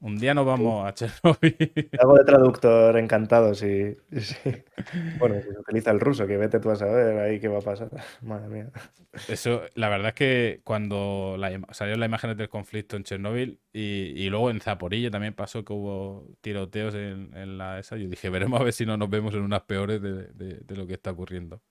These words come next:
Speaker 2: Sí, sí, porque mira que en Fukushima, en Japón, eso al final siguen ahí todavía con la contaminación y, y tal.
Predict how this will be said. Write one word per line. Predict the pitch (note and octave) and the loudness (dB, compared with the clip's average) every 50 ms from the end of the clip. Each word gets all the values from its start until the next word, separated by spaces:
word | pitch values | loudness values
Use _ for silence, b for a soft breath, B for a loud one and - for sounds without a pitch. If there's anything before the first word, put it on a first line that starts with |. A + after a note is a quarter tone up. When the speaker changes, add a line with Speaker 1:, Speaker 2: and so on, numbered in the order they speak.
| _ _ _ _ _ _ _ _ - A2 - _ | _ _ _ _ _ _ _ _ -18 -18 -18 _
Speaker 2:
Sí, | _ - - - B2 A#2 | _ -18 -10 -8 -6 -6
sí, | G#2+ A2 C3 C#3 | -6 -6 -8 -6
porque | A#2+ G2 F#2 F2+ F2+ F2+ F2+ F#2 | -4 -4 -4 -4 -4 -6 -4 0
mira | G2+ G#2+ A2 | 2 2 2
que | A2 | 2
en | A2 G#2+ | 2 0
Fukushima, | - A2+ G#2 A2 G#2 G2+ - A2 G#2+ A2 G#2+ | 0 -2 0 0 0 0 0 2 2 2 2
en | G#2 | 2
Japón, | - - G#2 G2 - A2 B2 C#3 B2+ | 2 2 2 4 4 2 2 2 0
eso | G#2+ G#2+ - A2+ | -2 -2 0 0
al | A2 G#2 | 0 0
final | G#2 F#2+ G2 G#2+ B2 | -2 -2 -4 -4 -4
siguen | - C3+ A2+ F#2+ F#2 | -2 -2 -2 -2 -2
ahí | F#2 F2+ F2+ F2+ | -2 -4 -4 -4
todavía | - G2 F#2 F2+ F2+ F2+ F2+ F#2 - | -2 0 0 2 0 0 -4 -6 -6
con | - F#2 F2+ | -8 -10 -10
la | F#2 F2+ | -10 -10
contaminación | - G2 G2+ - F#2+ F#2 F#2 F#2 F2+ F2 - - G#2 F#2+ F#2+ F#2 F2+ | -8 -8 -8 -8 -8 -8 -8 -10 -10 -12 -12 -10 -10 -8 -8 -8 -10
y, | F2+ F2 F2 F2 F2 F#2 _ _ - - G2 | -12 -12 -14 -16 -18 -20 _ _ -20 -20 -14
y | |
tal. | G2 A#2+ B2 A#2+ G#2+ | -12 -12 -12 -12 -14